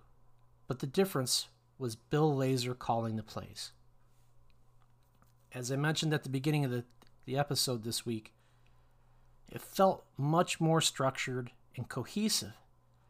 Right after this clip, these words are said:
The offense as a whole stepped up, not just Fields, not just the play caller.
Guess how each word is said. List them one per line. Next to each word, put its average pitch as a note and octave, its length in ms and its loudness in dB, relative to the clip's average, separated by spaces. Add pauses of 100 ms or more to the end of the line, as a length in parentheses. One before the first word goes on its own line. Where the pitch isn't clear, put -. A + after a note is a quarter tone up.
(760)
The C#3 80 -2
offense E3+ 500 6
as D3+ 140 2
a C#3+ 40 0
whole B2 600 6
stepped - 440 -2
up, G2 220 -8
not A#2 220 -4
just - 240 0
Fields, D3+ 520 0
not B2+ 220 0
just - 180 -4
the C#3+ 60 -6
play C#3 280 -2
caller. A2 400 0